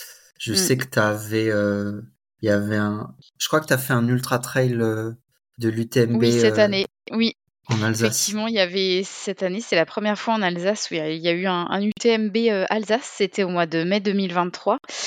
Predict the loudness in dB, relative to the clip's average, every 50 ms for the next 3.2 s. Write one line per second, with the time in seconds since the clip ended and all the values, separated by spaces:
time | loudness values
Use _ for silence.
0 | -8 -8 -8 -10 -10 -10 -10 -12 -14 -6 0 2 4 4 4 2 0 0 -2 -6
1 | -10 -6 -4 -4 -2 0 0 0 0 0 0 2 2 4 4 2 4 2 2 4
2 | 4 2 0 -2 -4 -8 -10 -14 -8 -4 -2 0 0 0 -2 -2 -2 0 2 2
3 | 2 2 2